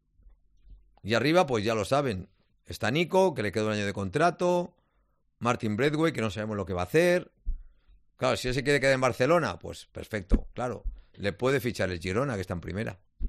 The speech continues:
No queda tan lejos el Girona de Barcelona. Claro, para el Girona sería un buen jugador. Está Puado.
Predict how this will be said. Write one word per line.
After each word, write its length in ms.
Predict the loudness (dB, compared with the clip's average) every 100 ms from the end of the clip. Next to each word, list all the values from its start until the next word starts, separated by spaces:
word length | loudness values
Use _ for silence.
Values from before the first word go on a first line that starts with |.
| -6 -14 -18 -6
No 160 | -4
queda 180 | 0 0
tan 160 | 0 -4
lejos 240 | -4 -6
el 60 | -8
Girona 260 | -8 -8
de 80 | -8
Barcelona. 540 | -10 -10 -10 -8 -10 -14 -16 -20 _ _ -20 _ _ _ _
Claro, 140 | -4 -2
para 100 | -2
el 80 |
Girona 220 | -4 -4 -4
sería 260 | -4 -2
un 120 | -4
buen 140 | -6 -8
jugador. 460 | -10 -8 -8 -10 -16 -20 -20 -20 -18 -16 -16 -18 -20 -20 -10
Está 260 | -2 -2
Puado. 580 | 4 8 8 6 2